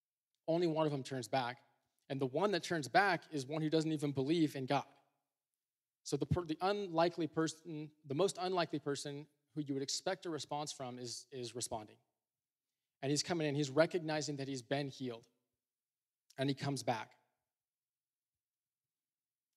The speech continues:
And the thing to think about here is that all ten of them were healed. See, a lot of people are, are touched by God.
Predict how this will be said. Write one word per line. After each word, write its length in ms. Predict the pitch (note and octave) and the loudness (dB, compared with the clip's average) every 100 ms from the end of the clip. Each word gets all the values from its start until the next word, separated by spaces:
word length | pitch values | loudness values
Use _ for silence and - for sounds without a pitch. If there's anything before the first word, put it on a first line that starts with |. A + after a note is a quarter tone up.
| - | -10
And 80 | C3+ | -4
the 40 | |
thing 120 | G3+ | -2
to 60 | F3 | -2
think 260 | - F3+ E3+ | -2 -2 -2
about 260 | C3+ B2 | -4 -8
here 300 | B2 C#3 C3+ | -8 -8 -8
is 120 | C3 B2+ | -8 -6
that 100 | C#3 | -2
all 220 | C#3+ F3 | 0 0
ten 180 | E3+ E3+ | -4 -6
of 100 | C#3 | -4
them 140 | B2 | -6
were 80 | A#2 | -8
healed. 380 | - C#3 G#2+ - _ _ _ _ _ _ _ _ _ _ _ - | -10 -10 -10 -18 _ _ _ _ _ _ _ _ _ _ _ -14
See, 140 | - | -6
a 60 | D3+ | -4
lot 260 | C#3 D3+ G3 | -2 -2 -2
of 200 | D#3+ - | -4 -10
people 400 | F3 E3+ D3+ C3 | -10 -6 -6 -4
are, 280 | C#3 C#3 B2 | -2 -4 -6
are 140 | C#3 B2+ | -8 -8
touched 420 | - - D#3 - | -6 -4 -4 -4
by 140 | B2+ | -6
God. 320 | A2 B2 A#2 | -4 -4 -6